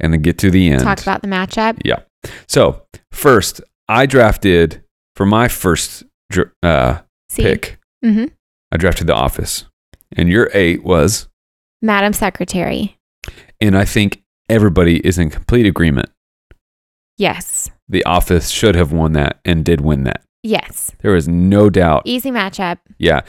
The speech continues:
Speaker 1: The only reason you would vote Madam Secretary is if you have seen Madam Secretary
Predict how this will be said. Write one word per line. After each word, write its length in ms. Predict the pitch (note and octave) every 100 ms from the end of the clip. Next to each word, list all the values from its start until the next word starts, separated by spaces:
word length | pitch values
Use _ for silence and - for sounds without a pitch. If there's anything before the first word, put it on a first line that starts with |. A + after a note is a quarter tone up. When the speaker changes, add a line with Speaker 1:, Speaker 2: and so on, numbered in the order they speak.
| -
Speaker 1:
The 120 | G2+ G#2
only 200 | C3 C#3+
reason 300 | C#3 A#2+ A#2
you 120 | G#2
would 100 | F#2
vote 220 | G2 F#2+
Madam 280 | F#2 G#2 A#2
Secretary 640 | - G2+ F2 - E2 E2 -
is 140 | F2+ E2+
if 180 | E2+ F#2+
you 120 | F2
have 320 | D#2+ C#2+ - _ _ _ -
seen 420 | - B2+ B2 A2+
Madam 260 | F#2+ E2
Secretary 720 | E2+ F2+ E2 E2 F2 D#2+ D#2